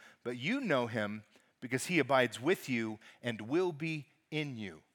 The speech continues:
Jesus is dropping hints, clues that his earthly presence is gonna leave. And when his earthly presence leaves, he says, "No, no, don't worry.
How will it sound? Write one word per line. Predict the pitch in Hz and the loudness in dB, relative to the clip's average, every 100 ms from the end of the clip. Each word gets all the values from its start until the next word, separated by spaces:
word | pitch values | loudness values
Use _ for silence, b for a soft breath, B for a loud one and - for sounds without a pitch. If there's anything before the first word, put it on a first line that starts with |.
| _ b b _ | _ b b _
Jesus | 113 160 160 165 | 0 0 0 0
is | 156 | 0
dropping | 123 151 156 160 151 143 | 2 4 4 2 -2 -2
hints, | 143 160 120 101 - | 2 2 0 -6 -12
clues | - 170 165 143 120 95 - - B B B - | -4 2 2 2 0 -6 -8 -10 B B B -8
that | 117 | 4
his | 170 165 | 4 4
earthly | 180 208 196 196 | 4 4 4 0
presence | 165 185 208 160 147 131 | 2 8 8 8 0 -2
is | 143 - | -4 0
gonna | 156 139 | 2 4
leave. | 135 156 160 113 98 - - B B B | 4 4 2 0 -4 -14 -20 B B B
And | 135 156 | 0 2
when | 156 | 2
his | - | 2
earthly | 185 190 190 | 2 2 0
presence | 175 - 175 151 151 - | -2 6 6 6 0 0
leaves, | 175 220 208 135 | 4 6 6 4
he | 151 | 2
says, | 160 131 | 2 4
"No, | 156 175 | 4 6
no, | 156 | 6
don't | 139 165 | 4 4
worry. | 190 165 | 6 6